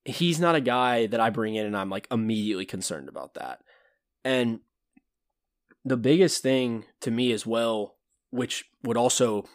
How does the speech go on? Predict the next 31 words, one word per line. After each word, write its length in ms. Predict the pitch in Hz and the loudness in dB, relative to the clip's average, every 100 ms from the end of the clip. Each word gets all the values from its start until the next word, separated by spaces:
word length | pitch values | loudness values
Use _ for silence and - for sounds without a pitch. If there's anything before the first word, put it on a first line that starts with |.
| _ _ - | _ _ -2
push 200 | 123 127 | -2 2
me 140 | 120 | 2
over 140 | 117 | 2
the 160 | 110 110 | 0 0
edge 240 | 110 107 | 0 0
and 160 | 113 110 - | -4 -10 -6
wanting 340 | 110 117 127 | 0 0 0
to 100 | 131 | 0
make 160 | 123 120 | -2 -2
this 140 | - | -2
deal 140 | 135 | 0
if 60 | 117 | 2
I 80 | 113 | 0
was 120 | 104 | -2
Boston, 500 | 101 101 117 156 147 | -4 -2 0 0 0
is 260 | 117 123 - - - - _ | 0 -4 -4 -14 -20 -20 _
because 400 | 135 - 151 190 | -2 2 4 4
of 120 | 220 | 4
the 80 | 143 | 2
way 180 | 113 127 | 2 2
Jaylen 340 | 123 127 120 | 2 2 0
Brown's 300 | 104 107 107 | 0 -2 -4
contract 520 | - 101 107 123 120 123 | -8 -8 -6 -4 -4 -4
is 120 | 113 | -6
structured, 640 | - 113 - - 151 151 - _ _ _ _ _ _ _ _ _ | -4 -4 -4 -2 0 0 -6 _ _ _ _ _ _ _ _ _
he 380 | - - 156 190 | -14 -6 -2 0
cannot 520 | - 139 117 131 - | 0 0 2 0 -2
sign 340 | - 107 123 | -4 -2 -2
a 60 | 117 | -2
max 340 | 107 110 - | -4 -4 -4
extension 800 | 120 - - 101 104 139 139 135 | -6 -6 -6 -6 -2 2 2 0